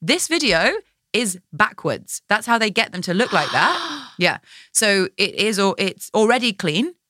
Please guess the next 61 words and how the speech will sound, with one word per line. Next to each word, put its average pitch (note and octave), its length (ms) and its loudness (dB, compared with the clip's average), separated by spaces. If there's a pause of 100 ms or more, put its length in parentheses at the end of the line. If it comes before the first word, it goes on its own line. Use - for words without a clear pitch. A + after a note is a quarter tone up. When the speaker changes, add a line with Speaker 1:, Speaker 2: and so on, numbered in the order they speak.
(140)
Speaker 2:
Oh. G3+ 260 -12
Speaker 1:
And F#3+ 80 0
then G3 120 2
the F#3+ 80 2
thing A3+ 200 0
goes G3+ 220 2
along G3 260 2
and - 160 -4
puts - 360 -2
the F#3+ 100 -6
mess F#3+ 360 -2
on D3+ 140 -4
it. A#3 340 -6 (200)
Speaker 2:
That's G3+ 200 -6
so, G3+ 320 -6 (140)
right, F3+ 320 -18
Speaker 1:
And F#3+ 140 0
then F#3 80 0
Speaker 2:
okay. F3+ 80 0
Speaker 1:
they F3+ 60 2
show G3 200 2
it F#3+ 120 -2
to F#3+ 100 -4
you F3+ 100 -4
backwards, F3 420 -2
so D#3+ 80 -2
it D#3 100 -4
looks F3 200 -2
like D#3+ 100 -8
it's F3+ 120 -6
cleaning E3 260 -6
up D#3+ 140 -6
the D#3+ 80 -10
mess D3+ 440 -6 (200)
and D3+ 180 -6
Speaker 2:
That's D3+ 140 2
Speaker 1:
returning - 180 4
to - 100 2
its, - 100 2
Speaker 2:
so D#3 120 -4 (120)
Speaker 1:
but E3+ 100 -2
it - 100 -8
was D#3+ 140 -4
already D3+ 440 -4
clean. D3+ 400 -10 (340)
And F3+ 120 -2
after F3+ 160 -4
that, E3+ 160 2
I D3 60 -8
was D3 120 -8
like, C3+ 240 -6 (440)
"Okay." - 120 -20 (320)
I F#3 40 0
really F#3+ 260 0
felt D3+ 300 -4 (180)
I'm, - 80 -2
Speaker 2:
Yes. E3+ 240 -2
Speaker 1:
I'm D3+ 180 0
into D3 180 -8
the C#3 60 -10
Matrix. - 520 -10